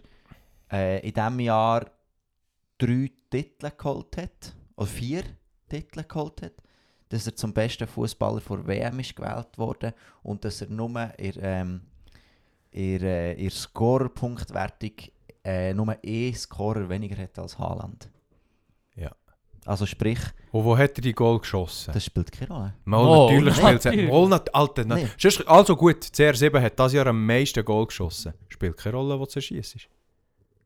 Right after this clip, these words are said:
Speaker 1: Nein, also grad gar keine Rolle in dem nicht. Ich weiß nicht, aber
Speaker 2: <laughs>
Speaker 1: es ist eine Top-fünf-Liga und die Weltmeisterschaft gewesen.
Speaker 2: Es ist keine Top-fünf-Liga mehr.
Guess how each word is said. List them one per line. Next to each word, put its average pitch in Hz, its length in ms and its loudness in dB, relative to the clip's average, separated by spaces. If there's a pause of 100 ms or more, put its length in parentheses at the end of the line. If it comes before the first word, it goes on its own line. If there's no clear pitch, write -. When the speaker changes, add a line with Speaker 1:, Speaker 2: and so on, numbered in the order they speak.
(360)
Speaker 1:
Nein, 151 180 0
also 117 220 -2
grad - 260 -8 (440)
gar 123 320 0
keine 127 240 -4
Rolle 120 240 0
in 104 60 -4
dem 113 280 -2
nicht. 147 260 -6
Ich 160 80 6
weiß 185 360 12
nicht, 196 200 12
aber 151 440 8
Speaker 2:
<laughs> 139 60 10
Speaker 1:
es 143 80 6
ist 147 140 0
eine 127 120 0
Top-fünf-Liga 160 920 0 (120)
und 104 280 -6
die - 60 -8
Weltmeisterschaft - 760 -8
gewesen. - 220 -18
Speaker 2:
Es 98 140 -6
ist 95 160 -10
keine - 180 -8
Top-fünf-Liga 92 680 -12
mehr. 65 120 -14